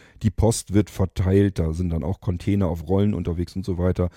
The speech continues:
Also das muss man alles so ein bisschen, lernt man das da schon mit, wenn hier Hindernisse sind,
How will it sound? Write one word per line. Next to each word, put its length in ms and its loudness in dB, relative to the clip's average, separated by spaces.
Also 180 -2
das 140 -6
muss 160 -4
man 120 0
alles 260 -2
so 80 -2
ein 80 0
bisschen, 580 0
lernt 280 0
man 140 -2
das 160 -4
da 160 -2
schon 240 -6
mit, 400 -4
wenn 160 0
hier 160 -2
Hindernisse 480 -2
sind, 360 0